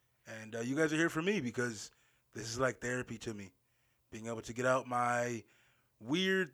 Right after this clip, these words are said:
theories and thoughts and speak to you all is therapeutic. And, well, I just like talking. So, <laughs> and if you haven't noticed, I laugh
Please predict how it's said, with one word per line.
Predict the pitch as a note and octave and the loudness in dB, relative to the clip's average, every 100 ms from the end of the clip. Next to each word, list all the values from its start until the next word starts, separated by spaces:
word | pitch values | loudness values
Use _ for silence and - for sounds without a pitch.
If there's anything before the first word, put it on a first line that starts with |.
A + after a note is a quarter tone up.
| - | -6
theories | F3+ F#3 F#3 D#3 | 0 2 2 0
and | D3 C3+ | -4 4
thoughts | D3 D3+ D3+ C3 - | 10 12 10 6 -6
and | B2+ B2 A#2 | -6 -4 -4
speak | - D#3 E3 - | -4 -4 -4 -6
to | D3+ | -8
you | C#3+ D3+ C#3 | -4 2 6
all | C3 C3 B2+ B2 A2+ _ _ _ - | 6 8 6 4 0 _ _ _ -12
is | A#2 A2+ A2+ G2+ G#2 _ | -8 -6 -6 -8 -14 _
therapeutic. | A2+ A2 - A2+ G2+ - - _ _ _ _ _ _ - | -6 -6 -6 -8 -10 -14 -20 _ _ _ _ _ _ -12
And, | A2 A2 G2+ - | -10 -8 -10 -8
well, | A2 G#2+ - - | -4 -4 -8 -14
I | |
just | G#2+ G2 | -14 -10
like | A2 - | -12 -10
talking. | B2 A#2+ - G2+ _ | -4 -4 -6 -16 _
So, | - F3 A#2 - _ _ _ _ _ _ _ _ _ _ _ _ _ _ _ _ _ _ _ _ _ _ _ _ _ _ | 4 4 4 -2 _ _ _ _ _ _ _ _ _ _ _ _ _ _ _ _ _ _ _ _ _ _ _ _ _ _
<laughs> | - - - - - - - D#3+ - - _ D3 - - C3+ _ - _ - - - | -12 -2 0 0 -6 -20 -16 -16 -16 -20 _ -18 -16 -16 -16 _ -20 _ -20 -20 -2
and | - D#3+ D#3 - G2+ C3 | 6 6 6 0 -6 -4
if | C#3 | 4
you | E3 | 6
haven't | D#3 | 6
noticed, | D3 C#3 C3 | 6 4 4
I | |
laugh | C3 C3+ C3+ B2+ A#2 - | 4 6 8 6 4 -2